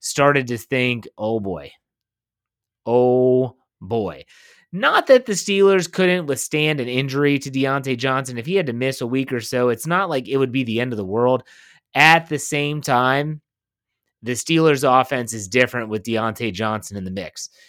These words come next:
He is dynamic. He is not only just fast, but his, his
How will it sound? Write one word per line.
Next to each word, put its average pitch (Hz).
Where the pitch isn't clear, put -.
He 135
is 107
dynamic. 135
He 123
is -
not 170
only 180
just 131
fast, 120
but 131
his, 123
his 165